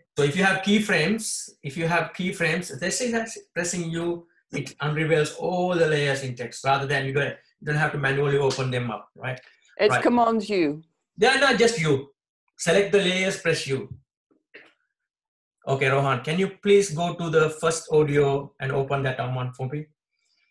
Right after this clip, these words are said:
Speaker 1: Click the audio. Expand the, the waveform for me. Yeah, hello, Rohan, are you there?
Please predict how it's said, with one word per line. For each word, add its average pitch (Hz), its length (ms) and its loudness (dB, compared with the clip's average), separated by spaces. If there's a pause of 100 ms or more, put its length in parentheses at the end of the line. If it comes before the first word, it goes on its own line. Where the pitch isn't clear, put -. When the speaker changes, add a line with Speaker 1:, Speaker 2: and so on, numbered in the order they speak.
(1700)
Speaker 1:
Click 139 160 -4
the 147 140 2
audio. 147 320 0 (1600)
Expand 143 500 -2
the, 131 340 0
the 127 240 -2
waveform 147 460 2
for 151 160 -4
me. 160 140 -6 (3750)
Yeah, 147 240 -2 (360)
hello, 147 200 0
Rohan, 151 280 -2
are - 640 -20
you 143 80 -4
there? 170 260 -2